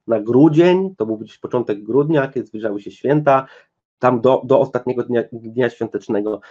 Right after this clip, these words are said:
Kupowaliśmy to za grosze, sprzedawaliśmy to bodajże za pięć czy za dziesięć złotych, teraz to nie ma to teraz znaczenia i to był produkt zyskowny, tak? Z tego względu, że kupowaliśmy coś tanio, sprzedawaliśmy bardzo drogo i to szło,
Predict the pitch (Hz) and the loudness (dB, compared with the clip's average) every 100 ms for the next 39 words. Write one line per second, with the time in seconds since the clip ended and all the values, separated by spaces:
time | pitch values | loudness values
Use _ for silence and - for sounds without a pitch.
0 | _ _ - - _ _ - - 131 151 | _ _ -20 -20 _ _ -10 -2 2 2
1 | 151 101 110 104 143 156 - 117 110 127 | 2 -2 -2 -2 -2 -4 -6 -4 -2 -2
2 | 123 110 107 113 110 104 - 120 - 107 | -2 -4 -2 -2 -2 -4 -4 -6 -6 -8
3 | 110 - 98 143 - - 104 120 117 - | -8 -10 -2 -2 0 -4 -4 0 0 0
4 | 101 101 101 - 135 180 - - - - | -2 -4 -6 0 0 0 -6 -20 -20 -2
5 | 117 156 196 - 98 110 104 127 - 185 | 2 4 4 4 2 2 -6 -10 -2 2
6 | 131 113 - _ 101 120 - - _ _ | 2 0 -10 _ -2 -2 -4 -20 _ _
7 | 139 143 110 104 104 135 110 - _ 98 | 0 2 0 -2 -2 -2 -4 -10 _ -4
8 | 113 113 - _ 131 156 151 110 110 110 | -4 -4 -12 _ 0 2 0 -2 -2 -2
9 | 98 101 98 92 110 151 - _ - 139 | -2 -2 -2 -2 0 0 -2 _ -2 -2
10 | - 180 120 | 2 4 4